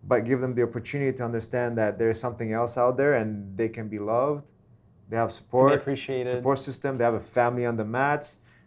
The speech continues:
Speaker 1: And this is the thing when I li-, why I love to teach the kids and to be there is because, uh,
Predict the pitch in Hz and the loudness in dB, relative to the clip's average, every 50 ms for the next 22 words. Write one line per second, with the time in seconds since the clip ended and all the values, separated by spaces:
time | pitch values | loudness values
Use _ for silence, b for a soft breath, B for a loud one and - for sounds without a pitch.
0 | b - 120 123 127 135 139 131 - 139 131 135 131 135 139 139 139 131 131 127 | b -6 -4 0 2 2 2 2 0 0 0 0 0 2 0 -2 0 0 0 2
1 | 127 123 120 117 117 123 135 131 - 120 120 127 123 123 123 127 123 - - - | 4 4 4 4 6 8 8 8 8 8 6 6 6 8 6 6 4 2 -2 -14
2 | - - - 123 117 - - - - - _ - 107 107 - - 190 190 160 139 | -16 -14 -12 -12 -12 -12 -16 -18 -20 -20 _ -12 -12 -12 -4 0 2 4 4 4
3 | 131 - 117 113 - - 101 104 131 151 139 120 113 110 110 110 104 98 95 113 | 2 0 -4 -6 -8 -10 -4 0 2 2 4 4 4 4 2 0 -2 -4 -8 -10
4 | 110 - - 113 110 113 113 107 104 107 110 107 107 107 | -8 -6 -4 -2 0 0 -2 -2 -2 0 2 2 2 0